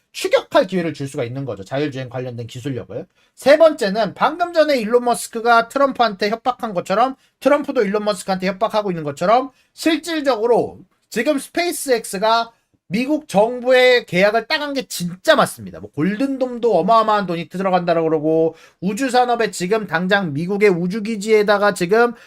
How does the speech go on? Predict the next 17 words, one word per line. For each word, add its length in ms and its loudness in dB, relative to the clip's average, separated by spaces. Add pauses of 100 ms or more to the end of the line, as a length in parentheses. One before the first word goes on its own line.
(160)
어, 480 2
일론 300 2
머스크가 320 0
갖고 220 -2
있는 120 -4
스페이스X의 880 -2
드래곤 440 2
우주기종을 500 -4
통해서 420 2
막 220 2
여러 160 2
가지 480 -2
뭐 400 -2
물품들을 400 -4
보내고 320 -4
있기도 240 -10
하고. 380 -2